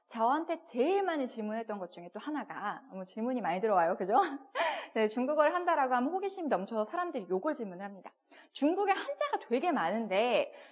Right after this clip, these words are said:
자, 이런 거 타이핑하고 문자 보낼 때, 제가 이제 막 친구들이랑 문자 보내고 있으면 사람들이 이렇게 쳐다봐요.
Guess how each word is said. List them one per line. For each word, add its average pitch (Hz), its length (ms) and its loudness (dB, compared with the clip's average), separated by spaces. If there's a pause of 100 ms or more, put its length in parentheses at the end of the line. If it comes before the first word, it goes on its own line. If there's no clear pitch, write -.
자, 202 200 8
이런 240 220 4
거 311 80 6
타이핑하고 392 720 0
문자 294 420 4
보낼 247 240 0
때, 160 80 0
제가 208 220 0
이제 196 100 -2
막 185 200 -8
친구들이랑 277 680 -2
문자 233 320 2
보내고 214 320 -4
있으면 233 400 -4 (240)
사람들이 381 300 0
이렇게 240 280 -2
쳐다봐요. 269 380 -2